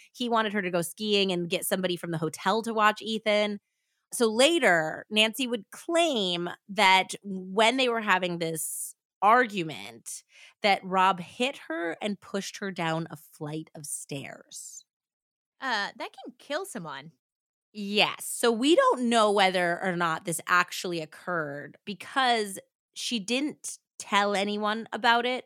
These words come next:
Speaker 1: No one on that trip, you know, she didn't have any marks on her body. She didn't, she didn't tell anyone on the trip or back in Hong Kong. And nobody in Hong Kong remembered her ever having any sort of bruises or any, anything that would accompany it. So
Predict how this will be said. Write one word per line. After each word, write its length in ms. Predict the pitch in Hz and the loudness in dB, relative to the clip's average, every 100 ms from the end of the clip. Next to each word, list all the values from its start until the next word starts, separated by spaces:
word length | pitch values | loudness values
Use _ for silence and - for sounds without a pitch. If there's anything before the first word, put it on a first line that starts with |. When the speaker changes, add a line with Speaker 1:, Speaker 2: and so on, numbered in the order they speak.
| _ - | _ -6
Speaker 1:
No 240 | 202 208 | 2 4
one 280 | 220 220 208 | 6 4 2
on 420 | 196 190 185 196 | 2 2 2 2
that 220 | 180 175 | -2 -2
trip, 440 | - 196 180 - - _ _ _ _ _ - | -6 -2 -2 -4 -18 _ _ _ _ _ -2
you 80 | |
know, 180 | 202 180 | 0 0
she 180 | 180 208 | -2 -2
didn't 160 | 190 190 | -2 0
have 120 | 180 | 0
any 200 | 175 165 | 0 -4
marks 400 | 165 196 208 - | -2 0 0 -2
on 120 | 208 | -4
her 100 | 214 | -4
body. 460 | 190 175 175 170 170 | -2 -2 -2 -4 -6
She 140 | - | -4
didn't, 300 | 185 185 180 _ | -2 -2 -6 _
she 180 | - 202 | -10 -4
didn't 260 | 185 185 175 | -2 -2 -6
tell 280 | - - 175 | -6 -2 0
anyone 540 | 180 185 185 175 180 175 _ _ _ _ _ 185 | 0 -2 -2 -2 -4 -8 _ _ _ _ _ 2
on 180 | 202 | 2
the 60 | 214 | 2
trip 180 | - 214 | -2 -2
or 220 | 202 214 | 0 2
back 220 | 196 175 | 4 4
in 60 | 180 | 2
Hong 200 | 160 156 | -2 -2
Kong. 380 | 151 151 151 156 | -2 -4 -4 -6
And 160 | 190 196 | -4 0
nobody 340 | 226 226 220 | 0 0 -2
in 60 | 196 | -4
Hong 200 | 185 175 | -6 -6
Kong 240 | 180 170 | -4 -2
remembered 380 | 165 165 160 160 | -2 -2 -4 -4
her 180 | 165 - | -6 -2
ever 240 | 185 170 170 | -2 -2 -2
having 360 | 156 151 156 | -2 -4 -6
any 180 | 147 156 | -8 -8
sort 280 | 151 165 156 | -6 -6 -4
of 260 | 151 151 - _ _ _ _ _ _ _ _ _ | -6 -8 -12 _ _ _ _ _ _ _ _ _
bruises 560 | 226 247 220 208 190 165 | 2 4 6 6 4 2
or 80 | 170 | 0
any, 260 | 175 160 - | 0 -4 -2
anything 320 | 220 240 220 | 2 2 2
that 60 | 185 | 0
would 100 | 170 | 0
accompany 360 | 170 147 143 110 | 0 -4 -4 -14
it. 60 | - | -12
So 360 | - 247 208 | 2 4 6